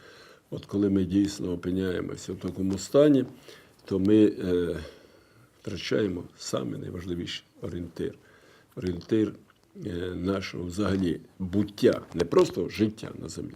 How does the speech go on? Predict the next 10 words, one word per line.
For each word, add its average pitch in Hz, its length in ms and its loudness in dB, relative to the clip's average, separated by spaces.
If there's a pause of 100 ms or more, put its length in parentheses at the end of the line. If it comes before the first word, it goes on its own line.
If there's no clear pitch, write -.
а - 60 -12
всього 85 380 -2
нашого 87 460 -8 (320)
буття. - 500 -6 (640)
От 110 100 -10
тому, 127 340 8 (180)
м, 90 380 0 (520)
знаєте, 127 280 2
от, - 280 -6
е, 104 140 -4